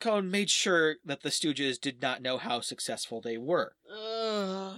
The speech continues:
Speaker 1: He kept them on a one-year contract that they would have to renegotiate every year, and he would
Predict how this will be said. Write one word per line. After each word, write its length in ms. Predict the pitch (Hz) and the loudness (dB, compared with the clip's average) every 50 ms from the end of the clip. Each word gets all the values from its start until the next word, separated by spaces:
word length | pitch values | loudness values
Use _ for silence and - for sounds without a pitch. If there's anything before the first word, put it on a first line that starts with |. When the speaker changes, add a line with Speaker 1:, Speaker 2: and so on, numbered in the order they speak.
| 180 151 | -14 -16
Speaker 1:
He 60 | 151 - | -10 -2
kept 280 | - 185 180 - - | 2 2 2 2 2
them 180 | 196 185 180 - 185 | 0 0 0 0 0
on 280 | 160 160 156 147 143 | 0 2 2 2 2
a 140 | 135 139 135 | 2 0 0
one-year 400 | 123 120 139 151 156 170 196 196 | 0 -2 -2 0 2 0 0 0
contract 520 | 196 185 151 143 - 160 135 127 131 - | 2 2 2 2 2 2 2 0 0 -2
that 80 | - 123 | -4 -4
they 60 | 131 | -4
would 100 | 123 120 127 | -2 -2 -2
have 180 | 120 147 139 - | -4 -6 -6 -6
to 80 | 143 | -6
renegotiate 480 | 135 139 131 135 123 123 127 117 113 - | -8 -4 -2 -2 -2 0 -2 -4 -4 -2
every 260 | 120 139 156 190 202 | -2 -2 -2 -2 -4
year, 380 | 196 156 135 131 123 123 135 - _ _ _ | -2 -2 0 0 0 0 0 -2 _ _ _
and 280 | 160 160 156 151 151 147 | 0 2 2 2 2 0
he 160 | - - 165 | -2 -2 2
would 240 | 165 160 151 135 | 2 2 0 0